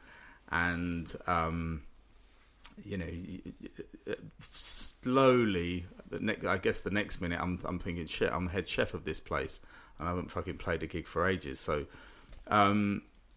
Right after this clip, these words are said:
that's the, the short version. <laughs> I, yeah, I wanted to be a musician. This incident happened. It took a year out of my life, and then I found myself in a kitchen.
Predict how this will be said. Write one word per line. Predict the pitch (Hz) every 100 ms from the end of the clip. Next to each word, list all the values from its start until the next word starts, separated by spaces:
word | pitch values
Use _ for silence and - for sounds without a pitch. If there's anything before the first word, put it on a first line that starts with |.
| - - - - - - -
that's | - 127 - -
the, | - 107 98 95 92 92 92 - - - _ - -
the | 101
short | - 95 -
version. | 90 80 - 85 - - - - -
<laughs> | - - - - -
I, | 110 113 117 113 110 - - - - - - - - - - - - - -
yeah, | 104 78 -
I | -
wanted | 104 117 104
to | 101
be | 95 90
a |
musician. | 90 85 82 78 80 76 80 - - _ _ -
This | 117 113
incident | 98 80 90 85 76
happened. | 90 80 87 78 73 - - -
It | 95 -
took | 104 101
a |
year | 92 87
out | 85 -
of |
my | 80
life, | 78 73 73 - - - - -
and | - 90
then | 85
I |
found | 82 87 76
myself | 73 85 80 82
in |
a | 78
kitchen. | - - - 78